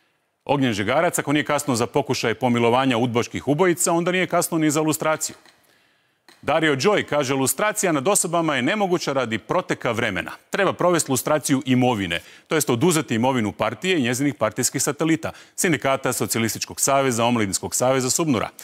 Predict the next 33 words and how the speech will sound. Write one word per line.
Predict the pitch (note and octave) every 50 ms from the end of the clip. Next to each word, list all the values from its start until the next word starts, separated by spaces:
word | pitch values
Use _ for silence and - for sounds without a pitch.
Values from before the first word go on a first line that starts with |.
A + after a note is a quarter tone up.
| - - - _
te | - D#3+
imovinu | D3 D#3+ E3 D#3+ D#3+ D3+ C3
partijskih | - - D#3+ D#3 D3+ - D3+ B2 - - B2+ A2
tajkuna | - - A2+ G#2 - - C#3 D3 C#3+ A#2 F#2+
i | E2+
partijskih | - - A2 A2 - - G#2+ - - G2+ -
oligarha | G#2+ G#2+ G#2+ G2+ B2 C3+ C3 A#2 A2+ G2 - - - - _
koji | - E3+ D#3
su | C3+ C#3+
se | B2+ - -
partijskim | B2+ - B2+ B2 - A#2+ - - - G2
novcem | F#2+ G#2 A2+ B2+ - - E3 D#3 -
enormno | - C3+ B2 A#2+ C3 C#3 C#3+ C3 B2 A#2 G2+
obogatili | F#2+ F2 A#2 C#3 C3+ C3 - - C3 B2+ B2 A2+ - - _ -
u | E3+
prvom | - - D3+ D3+ D3 C3+ A2
valu | G#2+ A#2 B2 A#2+ G#2+
privatizacije | - A#2 A2 G2 - - G2 F2+ A2 C3+ C3 - C#3 A#2+ - - - - _
putem | - E3 A#2 A#2
takozvanih | G2+ - G#2 - B2 C3 B2 C3+ C3 B2 A2 -
menadžerskih | G2+ G#2 A#2 B2 A#2+ G#2 F#2 G#2+ F#2 - - G2 - -
ugovora. | - G#2+ G2 F#2+ F2+ E2+ F2 - - - - - - - - _
Treba | - A2 A2 A2+
javno | G#2+ A#2 B2 B2+ B2 A#2+
objaviti | A2 G2+ A#2 A#2+ B2 A#2+ A2+ - A#2+
imena | A2 B2 A#2+ A2+
korisnika | - - B2+ A#2+ A2+ - A#2 A2 - - A2 G2 - - - - -
menadžerskih | G#2 G#2+ G2+ G2+ F#2 F2+ F#2+ E2 - - F#2+ - -
ugovora. | F2+ E2+ F#2 F2+ F2 F#2 A#2+
Evo | C#3 C#3
neki | C#3+ E3 F3+ E3 D#3
od | C3+ A#2 -
komentara, | - C3+ A#2+ A2+ G#2+ - C#3+ D3+ E3+ E3+ D#3